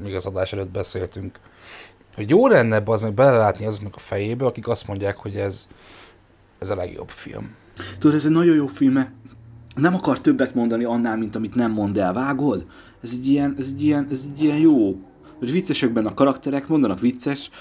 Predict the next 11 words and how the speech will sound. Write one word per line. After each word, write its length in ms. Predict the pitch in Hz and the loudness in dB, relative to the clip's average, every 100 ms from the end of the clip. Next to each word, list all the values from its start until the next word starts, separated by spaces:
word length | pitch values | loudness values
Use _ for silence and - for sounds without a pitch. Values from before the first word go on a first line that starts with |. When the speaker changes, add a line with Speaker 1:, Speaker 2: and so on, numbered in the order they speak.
| - | -6
Speaker 2:
vicces 280 | 135 131 139 | -4 -2 0
dolgokat, 480 | 147 143 139 147 131 | 2 2 0 -2 0
meg 100 | 147 | 2
olyan 160 | 151 | 2
szép, 420 | 147 - 143 92 113 | 2 0 2 2 0
olyan 180 | 120 | -2
szép 260 | 127 143 131 | 0 0 -2
az 120 | 104 | -4
egész, 320 | 107 90 92 | -4 -4 -4
vágod? 300 | - 113 131 | -2 0 0
Olyan, 320 | 131 123 127 | 2 0 0